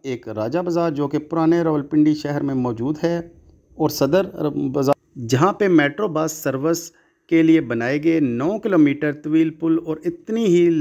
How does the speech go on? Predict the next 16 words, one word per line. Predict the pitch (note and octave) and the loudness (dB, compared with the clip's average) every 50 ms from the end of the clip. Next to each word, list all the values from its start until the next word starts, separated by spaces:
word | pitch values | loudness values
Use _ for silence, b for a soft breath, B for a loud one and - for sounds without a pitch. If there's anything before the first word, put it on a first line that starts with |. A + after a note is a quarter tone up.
| D3 D3 - - | -2 -4 -6 -10
लंबी | D#3 C3 C3+ D3 D3+ E3+ F3+ | -6 -2 0 0 0 0 -2
फूलदार | - - D#3+ D3+ C3+ C#3 C3+ C#3 D#3 | -2 0 0 0 0 0 0 -2 -2
पौधों | - - D#3+ D3+ C3+ D3 D3 | -4 -4 -6 -4 -2 -2 -4
से | C#3+ D#3 D3+ | -2 -2 -2
लदी | C3+ B2 B2 B2+ C#3 D3+ D3 | -2 -2 -2 -4 -4 -6 -6
क्यारियाँ | D3 D3+ D3 C#3 C3+ C3 C3+ C#3 C3+ | -2 -2 0 0 0 -2 -2 -4 -6
शामिल | - - - A2+ A#2+ C3+ D#3 E3 | -6 -8 -8 -4 -2 0 0 2
हैं। | D3 D3+ D3+ D3 D3 - - _ _ _ b b b b b b b b b b | 2 0 0 -2 -4 -6 -12 _ _ _ b b b b b b b b b b
दोस्तों, | D#3 F3 F3 F3+ A#3+ A3+ - F3+ | -2 -2 2 2 2 0 2 0
आखिर | G3+ G3 - B3 A#3+ | -2 0 0 0 0
में | A#3+ A#3 | 0 0
हम | G#3+ G3 E3 | 0 0 0
बात | B2 B2 C3 C#3 C#3 | 0 0 -2 -2 -2
कर | - D#3 | -4 -4
लेते | D3 D3 C#3+ D3 D#3 | -4 -4 -4 -4 -4
हैं | C#3+ C#3 C#3+ C#3+ D3 D3 D3 b | -4 -2 -2 -4 -4 -6 -8 b